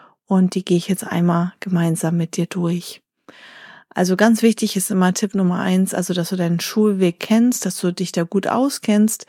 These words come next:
und bevor du alleine diesen Weg gehst, ist es wichtig, ähm, ja, dass du gemeinsam mit deinen Eltern ein paar Mal diesen Weg abgehst.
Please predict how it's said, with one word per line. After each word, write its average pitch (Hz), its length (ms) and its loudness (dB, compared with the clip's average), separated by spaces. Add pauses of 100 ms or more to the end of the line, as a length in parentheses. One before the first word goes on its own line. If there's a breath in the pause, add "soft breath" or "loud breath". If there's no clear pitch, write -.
(520 loud breath)
und 196 420 0
bevor 214 360 0
du 208 340 4 (180)
alleine 240 760 0 (100)
diesen 214 320 2
Weg 208 220 2
gehst, 202 340 0
ist - 180 -6
es 190 220 -8 (160)
wichtig, - 580 -2 (520 loud breath)
ähm, 190 520 2
ja, 190 180 0
dass 175 200 -6
du 196 100 -6
gemeinsam 196 560 0
mit 202 160 -2
deinen 175 300 0
Eltern 208 560 -2
ein 185 200 0
paar 202 300 -2
Mal 190 320 2
diesen 190 340 0
Weg 180 280 0
abgehst. - 720 -6